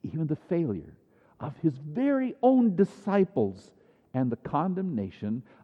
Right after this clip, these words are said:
of the Father. True strength can look like failure. It can look like conceding,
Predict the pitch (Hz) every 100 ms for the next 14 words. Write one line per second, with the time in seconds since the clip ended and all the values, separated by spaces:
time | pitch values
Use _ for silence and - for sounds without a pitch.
0 | - 123 120 127 131 139 107 104 101 95
1 | - _ _ _ _ _ _ _ _ _
2 | _ _ _ _ _ _ _ _ _ _
3 | _ _ _ _ _ _ _ _ _ _
4 | _ _ _ _ _ _ - 170 165 -
5 | 107 95 - - - _ _ _ _ _
6 | _ _ _ _ _ _ _ _ _ _
7 | _ _ 123 113 127 92 - - 135 113
8 | 87 80 - _ _ _ _ _ _ _
9 | _ _ _ _ _ _ _ _ _ _
10 | _ _ _ _ _ _ _ _ _ -
11 | 123 123 117 123 - 123 117 - - _
12 | - - - 165 151 156 156